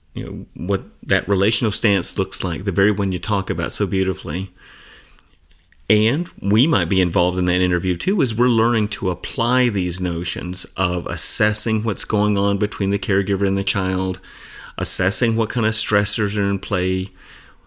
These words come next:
and, and, and getting an idea too of what the caregiver's past may look like. One really beautiful notion of that is that in our group of trainees,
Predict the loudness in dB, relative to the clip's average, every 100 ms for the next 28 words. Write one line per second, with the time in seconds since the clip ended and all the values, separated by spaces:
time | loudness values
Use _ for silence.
0 | -20 -20 _ -2 2 4 4 2 2 0
1 | -4 -12 _ -4 -2 -2 0 -2 2 4
2 | 4 4 2 2 2 2 0 -2 2 2
3 | 0 0 0 0 -6 -20 _ _ -8 -2
4 | 2 2 0 0 0 0 0 2 2 0
5 | -4 -6 -6 0 0 2 0 2 0 -2
6 | -4 -4 -8 -18 -20 -20 -20 -16 0 2
7 | 6 4 4 4 2 2 2 4 2 2
8 | 0 2 0 0 -2 -2 0 0 -2 -20
9 | -20 -20 -20 -20 -20 -20 -20 _ _ 0
10 | 2 4 2 2 2 0 2 0 0 0
11 | 2 2 0 0 -2 -4